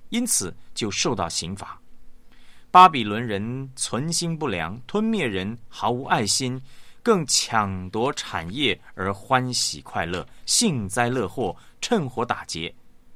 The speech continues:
凡以弟兄的失败而沾沾自喜的，就是得罪神，神也就以他们待人的方式来报应他们。以色列曾经在亚述的手下，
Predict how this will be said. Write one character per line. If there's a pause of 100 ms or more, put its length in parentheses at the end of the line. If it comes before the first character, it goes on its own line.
(600)
凡
以
弟
兄
的
失
败 (100)
而
沾
沾
自
喜
的， (220)
就
是 (140)
得
罪
神， (800)
神 (600)
也
就
以
他
们 (120)
待
人
的
方
式 (240)
来
报
应
他
们。 (1160)
以
色
列 (240)
曾
经
在
亚
述
的
手
下，